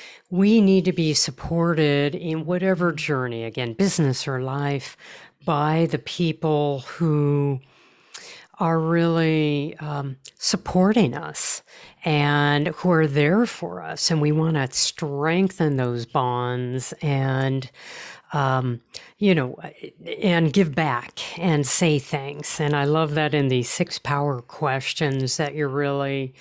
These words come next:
focused on those things. And I'm sure the,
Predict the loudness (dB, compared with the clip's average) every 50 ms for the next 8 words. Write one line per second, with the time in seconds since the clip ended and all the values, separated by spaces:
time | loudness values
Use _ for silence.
0 | -20 -20 -20 -20 -20 _ -20 -18 -8 -2 -2 0 0 -2 -2 -2 -2 -2 -2 -6
1 | -8 -8 -6 -6 -4 -4 -2 -2 -2 -2 -4 -4 -6 -4 -2 -2 -2 -2 -2 -4
2 | -2 -2 0 2 2 2 2 0 0 0 0 0 2 2 2 2 0 0 0 -2
3 | -2 -2 -2 -4